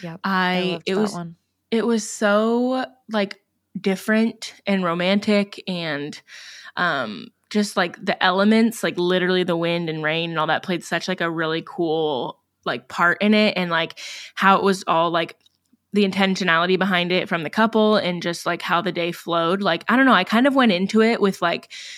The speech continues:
Speaker 2: "Okay, I'm gonna show up and I'm gonna capture things," and I kinda took all the pressure off myself of, like, to-dos and all that, and it kind of just was, like, some of my favorite images, and I love that when we, like,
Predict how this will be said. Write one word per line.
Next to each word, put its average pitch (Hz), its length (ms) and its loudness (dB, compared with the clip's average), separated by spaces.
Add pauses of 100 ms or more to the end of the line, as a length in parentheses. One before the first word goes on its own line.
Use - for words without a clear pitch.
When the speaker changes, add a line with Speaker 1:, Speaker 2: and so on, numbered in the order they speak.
(220)
Speaker 2:
"Okay, 220 200 4
I'm 190 80 2
gonna 180 140 -2
show 190 260 2
up 196 180 2
and 185 80 0
I'm 175 80 -2
gonna 170 180 -4
capture 185 400 0
things," 190 260 0
and 190 100 0
I 170 80 0
kinda 190 260 0
took 240 280 0
all 180 140 2
the 190 100 2
pressure 190 400 -2
off 202 220 0
myself 262 720 2 (240)
of, 190 160 2
like, 160 360 -2
to-dos 180 420 0
and 220 80 2
all 226 80 2
that, 254 200 4
and 196 100 0
it - 100 -6
kind 190 220 -2
of 190 100 -4
just 190 280 -6
was, 185 180 -4
like, 170 220 -6
some 196 200 -4
of 185 80 -2
my 175 100 -4
favorite 165 280 -4
images, 208 420 0
and 202 100 2
I 170 100 2
love 170 380 0
that 175 120 -2
when 165 180 -4
we, 165 160 -8
like, 156 260 -6